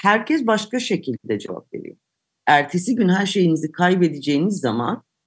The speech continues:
öyle hissettiğiniz zaman ya da öyle diyelim, bir günü nasıl geçirirsiniz? İşte insanlık buna çeşitli cevaplar veriyor. Kimimiz o zaman hani orman kanunları var,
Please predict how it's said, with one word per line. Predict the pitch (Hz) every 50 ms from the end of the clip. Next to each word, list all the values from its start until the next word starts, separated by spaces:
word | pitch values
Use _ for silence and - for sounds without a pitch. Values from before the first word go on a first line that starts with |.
| _ -
öyle | 160 160 170 170 170
hissettiğiniz | 156 156 - - - 139 123 - - 127 135 156 151 127
zaman | 123 95 82 67 60 -
ya | - -
da | - -
öyle | - 131 113 107 98 85
diyelim, | 87 90 - - 156 226 294 302 - _ _ _ _ _ _ -
bir | 208 208
günü | 190 185 165 156 - 196 247
nasıl | 254 226 - - 170
geçirirsiniz? | 139 135 135 - - 101 90 90 - - - - _ _ - - _ _ _ _ _
İşte | - - - - - _ _ _ -
insanlık | 160 151 160 160 - - 190 196 208 226 233 233 233 -
buna | 185 175 170 180 233 254
çeşitli | 254 - 208 180 - - - - 208
cevaplar | 185 214 202 202 202 208 202 202 185
veriyor. | 147 123 113 110 120 - - - -
Kimimiz | - - 247 254 233 185 190 233 320 339 277 - - - _
o | - 175 185
zaman | 180 202 196 185 185 196 208 202
hani | 190 180 170 165 -
orman | - 139 170 175 175 185 190 196 190
kanunları | - 185 151 143 143 135 131 131 131 123 139 147
var, | 175 196 233 233 220 214